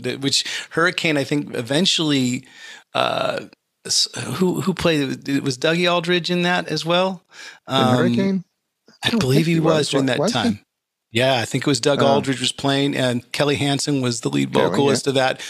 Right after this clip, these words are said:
Speaker 1: who now sings in Foreigner. I mean, if you think of the types of guitar players that, that we were touring with, I mean, I wasn't intimidated at all. I, I was just like, I just, "These are great guys. They're, they're, they're, they're super sweet dudes."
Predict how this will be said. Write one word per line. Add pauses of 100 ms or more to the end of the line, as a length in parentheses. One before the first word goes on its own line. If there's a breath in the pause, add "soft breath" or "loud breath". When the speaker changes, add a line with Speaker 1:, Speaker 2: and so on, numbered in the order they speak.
(140 loud breath)
Speaker 1:
who
now
sings
in
Foreigner. (380 loud breath)
I
mean, (180 loud breath)
if
you
think
of
the
types
of
guitar
players
that, (320)
that
we
were
touring
with,
I
mean, (320 soft breath)
I
wasn't
intimidated
at
all.
I,
I
was
just
like, (560)
I
just,
"These
are
great
guys.
They're,
they're,
they're,
they're
super
sweet
dudes."